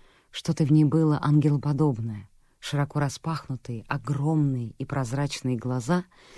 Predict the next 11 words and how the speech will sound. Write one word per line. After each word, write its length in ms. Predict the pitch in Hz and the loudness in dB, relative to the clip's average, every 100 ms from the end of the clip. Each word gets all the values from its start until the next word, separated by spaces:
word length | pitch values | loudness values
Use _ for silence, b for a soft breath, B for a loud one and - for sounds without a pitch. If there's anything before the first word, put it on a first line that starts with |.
| B B B | B B B
обрамленные 720 | 139 135 143 143 165 160 147 | 4 8 8 8 8 8 8
густыми 460 | 123 135 - 170 160 | 4 0 -2 0 0
черными 440 | 147 147 131 135 | 0 -2 2 2
ресницами, 800 | 127 127 - 123 - - 104 - b b b b - | 2 -2 -4 -6 -6 -10 -10 -12 b b b b 0
маленькое 500 | 160 156 143 143 139 | 4 6 6 4 4
личико, 640 | 151 180 - 135 - 120 - _ - | 4 4 0 -8 -8 -12 -14 _ -8
похожее 460 | - 143 170 151 151 | -4 -2 2 2 2
по 140 | 147 | 0
форме 340 | 139 156 147 143 | -4 -2 0 0
на 80 | 143 | 0
сердечко. 680 | - 127 123 104 - - | -4 -6 -6 -8 -14 -20